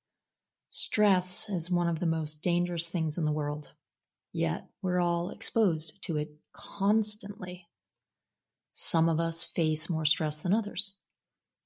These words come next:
For instance, if you're in a particularly challenging job or you're struggling with your relationship, you might find that your stress levels are overly high. When stress is overly high,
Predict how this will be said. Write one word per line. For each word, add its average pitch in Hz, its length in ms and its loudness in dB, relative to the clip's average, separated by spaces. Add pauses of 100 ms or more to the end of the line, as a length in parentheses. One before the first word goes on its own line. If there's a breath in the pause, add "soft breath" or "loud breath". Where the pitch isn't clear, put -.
(100)
For 165 120 -2
instance, 165 680 -2
if 165 120 -8
you're 156 160 -2
in 156 120 0
a 151 60 -2
particularly 156 580 -4
challenging 175 680 0
job 151 560 -2 (500 soft breath)
or 156 360 2
you're 151 160 -2
struggling 165 680 2
with 156 140 -6
your - 80 -12
relationship, 156 800 -2 (520)
you 170 120 2
might 185 260 2
find 151 460 -2
that - 100 -10
your 151 80 -2
stress - 440 -2
levels - 440 -6 (240)
are - 160 -4 (120)
overly 170 560 -4 (240)
high. - 480 -6 (840)
When 165 220 2
stress 208 600 4
is 170 140 -4
overly 156 300 -2
high, 190 680 -2